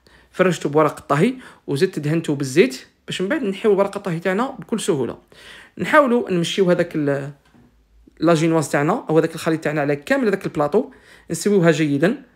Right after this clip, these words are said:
من الاحسن تخدموا بالكوبات باش يجي ال-، السطح مسطح، يعني تجي مسطحه لاجينواز تاعنا. فوتوها الفرن على مية وثمانين درجه، آه، نشعلوا لها من تحت لمده اثناعش دقيقه.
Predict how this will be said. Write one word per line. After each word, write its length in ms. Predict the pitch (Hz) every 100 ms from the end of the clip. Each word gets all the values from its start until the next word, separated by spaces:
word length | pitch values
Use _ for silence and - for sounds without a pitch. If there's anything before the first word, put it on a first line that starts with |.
| _ _ _ -
من 60 |
الاحسن 300 | 226 233 302
تخدموا 280 | 247 208 233
بالكوبات 560 | 196 - 240 170 196 - - -
باش 140 | 190
يجي 200 | 196 185
ال-، 520 | 185 165 151 - - - _ _ _ _
السطح 440 | - 277 262 - -
مسطح، 420 | 196 180 208 -
يعني 240 | 139 131 - - _ -
تجي 160 | 151
مسطحه 360 | 165 226 226 185
لاجينواز 400 | 160 147 143 143
تاعنا. 320 | 143 185 330 - - -
فوتوها 300 | - 339 269
الفرن 280 | 214 294 240
على 140 | 180
مية 100 | 196
وثمانين 360 | 262 220 202 180
درجه، 360 | 160 151 180 339 - - - - -
آه، 140 | 160
نشعلوا 280 | 147 226 226
لها 120 | 190
من 120 | 170 143
تحت 220 | - 269 320 -
لمده 300 | 170 175 190
اثناعش 360 | 202 208 202 190
دقيقه. 380 | 165 151 -